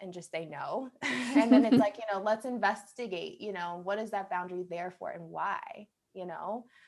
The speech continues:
Speaker 1: Um, and am I still able to receive open hand? So yeah, it's, yeah.
Speaker 2: Yeah. And I think what's so beautiful about, I mean, as we're talking about the Queen of Swords, but about the Queen energy is it
Speaker 1: Mm-hmm.
Speaker 2: is that, like, there's more fluidity to it, more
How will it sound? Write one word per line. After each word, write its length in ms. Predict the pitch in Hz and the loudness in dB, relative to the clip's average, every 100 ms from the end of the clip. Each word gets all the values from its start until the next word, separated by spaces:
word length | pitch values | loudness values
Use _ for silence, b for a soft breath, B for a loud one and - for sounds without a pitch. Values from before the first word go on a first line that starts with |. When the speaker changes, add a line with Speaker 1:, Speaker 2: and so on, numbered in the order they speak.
| b | b
Speaker 1:
Um, 200 | 196 190 185 | 2 4 2
and 140 | 202 | 0
am 140 | 202 | 0
I 100 | 202 | -2
still 220 | - 208 185 | -4 -2 -2
able 260 | 185 190 185 | -2 -2 -4
to 160 | 196 | -6
receive 680 | 180 180 - 180 214 175 - - - | -8 -8 -12 -12 -10 -10 -14 -14 -8
open 300 | 170 170 170 | -8 -8 -12
hand? 540 | 160 165 - 202 - _ _ _ _ | -12 -12 -12 -14 -16 _ _ _ _
So 160 | 330 | -2
yeah, 400 | 294 349 262 170 - | 6 10 10 8 0
it's, 220 | 226 226 - - - | -6 -6 -12 -14 -8
yeah. 300 | 190 - 180 _ _ _ _ _ _ _ _ _ - | -6 -6 -8 _ _ _ _ _ _ _ _ _ 2
Speaker 2:
Yeah. 460 | 220 208 202 202 - | 4 6 4 0 2
And 100 | 277 | 4
I 80 | 285 | 4
think 300 | 294 466 - B B B | 6 4 4 B B B
what's 200 | 247 254 | 6 8
so 160 | - 233 | 10 10
beautiful 540 | 202 208 220 240 233 | 10 8 8 8 6
about, 440 | 214 208 202 208 - | 8 6 6 4 2
I 80 | 220 | 2
mean, 100 | 208 | 2
as 140 | 202 | 2
we're 80 | 202 | 0
talking 260 | 202 190 208 | -2 0 0
about 120 | 214 | 0
the 60 | |
Queen 200 | - 220 | -2 2
of 100 | 214 | 2
Swords, 320 | 208 226 220 220 | 6 10 10 10
but 120 | 214 | 10
about 240 | 214 202 | 10 10
the 100 | 208 | 6
Queen 400 | 208 - 196 202 | 4 6 8 8
energy 520 | 185 185 214 269 294 | 8 8 8 8 8
is 260 | 277 226 - | 10 8 6
it 200 | - 220 | 6 10
Speaker 1:
Mm-hmm. 0 | 208 | 12
Speaker 2:
is 280 | 262 233 | 12 12
that, 200 | 196 180 | 10 12
like, 140 | 220 214 | 12 12
there's 260 | 220 208 | 10 10
more 200 | 208 208 | 8 6
fluidity 640 | 214 - 220 208 202 214 202 | 8 12 12 12 12 12 12
to 140 | - | 8
it, 180 | 190 185 | 8 8
more 440 | 196 196 196 - | 8 6 6 4